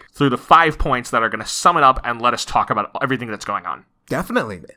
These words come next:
Speaker 2: I can dive right on in then.
Speaker 1: All right.
Speaker 2: Let's go. So,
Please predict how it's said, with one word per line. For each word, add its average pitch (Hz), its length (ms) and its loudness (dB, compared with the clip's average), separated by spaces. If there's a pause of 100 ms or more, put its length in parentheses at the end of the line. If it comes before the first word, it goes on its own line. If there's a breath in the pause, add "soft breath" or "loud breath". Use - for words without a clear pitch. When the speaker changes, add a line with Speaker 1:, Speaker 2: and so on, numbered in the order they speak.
(120)
Speaker 2:
I - 80 -8
can 135 140 -6
dive 143 240 0
right 180 140 2
on 208 160 0
in 294 140 -6
then. 101 180 -10
Speaker 1:
All 131 180 4
right. 170 160 6
Speaker 2:
Let's - 100 -6
go. 190 360 6 (120 soft breath)
So, 185 460 4